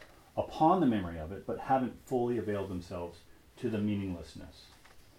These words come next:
So this is why you have this. And also, I would say as a Christian that there's something, that they're made in the image of God and, and, and they rebel. They have the, the seed of religion, this divine sense in them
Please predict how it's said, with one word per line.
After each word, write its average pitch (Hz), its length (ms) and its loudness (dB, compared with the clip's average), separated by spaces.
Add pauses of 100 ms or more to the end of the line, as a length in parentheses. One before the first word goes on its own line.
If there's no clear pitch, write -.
(440)
So 113 200 2
this 135 200 2
is 123 120 2
why 120 200 8
you 110 140 4
have 117 300 6
this. - 220 -6
And 135 120 0
also, 131 360 4 (640)
I 117 80 4
would 120 100 2
say 117 120 0
as 107 160 0
a 95 40 -4
Christian 113 400 -2
that 92 160 -2
there's 98 160 -4
something, 101 420 -2 (380)
that 101 160 -4
they're 113 120 4
made 113 280 2
in 104 100 0
the 95 60 -4
image 101 180 -4
of 87 100 -6
God 90 240 0
and, 90 180 -6 (140)
and, 95 500 -10 (120)
and 104 100 -2
they 104 80 -2
rebel. 98 540 0
They 92 100 -6
have 101 240 -2
the, 95 100 -6 (340)
the 110 60 -4
seed 147 320 -2
of 113 100 0
religion, 107 460 -2 (260)
this 104 120 -6
divine 117 500 -2
sense 104 340 -6
in 123 200 0
them 82 220 -8